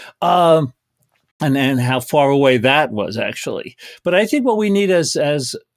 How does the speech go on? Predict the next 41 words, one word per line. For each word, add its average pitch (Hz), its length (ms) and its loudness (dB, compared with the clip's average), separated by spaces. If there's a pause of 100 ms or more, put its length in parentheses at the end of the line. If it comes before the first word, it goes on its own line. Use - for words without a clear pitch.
and 170 180 -2
I'm 151 80 -2
sure 165 200 -4
you 156 260 2
have 147 300 0
it, 156 140 -4
that 165 140 -4
you're 156 140 -2
the 151 100 -2
same 156 320 -4
thing 156 420 -4 (280)
in 143 260 -2
your 143 220 -2
music 180 360 -4
photography. 127 580 -4
We 143 160 -4
have 175 160 -4
to 165 120 -4
have 143 160 -4
what 147 160 -2
a 123 40 -4
fighter 151 360 -2
pilot 123 460 -2 (340)
calls 131 320 -4
situational 139 720 -4
awareness. 123 560 -4
I 135 60 -6
have 131 100 -6
a 147 80 -6
friend, 143 320 -6
Hal 131 240 -4
Schmidt. 139 420 -8 (360)
He 143 160 -6
was 135 180 -4
a 127 140 -2
Top 131 340 -6
Gun, 139 460 -4 (120)
uh, 123 120 -8
pilot 131 480 -6
like 127 260 -6
Maverick, 120 400 -6